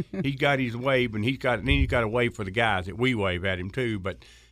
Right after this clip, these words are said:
Speaker 2: he's got, he's got his own little wave link on a, on a wave.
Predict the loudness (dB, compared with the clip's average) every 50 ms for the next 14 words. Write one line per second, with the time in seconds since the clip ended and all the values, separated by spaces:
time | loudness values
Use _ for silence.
0 | _ -6 -4 -4 -4 -2 0 0 0 0 -2 -4 0 0 0 0 0 0 0 0
1 | 0 0 0 0 0 0 2 2 2 2 0 0 -2 -2 0 -2 -2 -2 -2 -4
2 | -6 -8 -8 -6 -6 -4 -4 -4 -4 0 2 2 2 2 0 -6 -8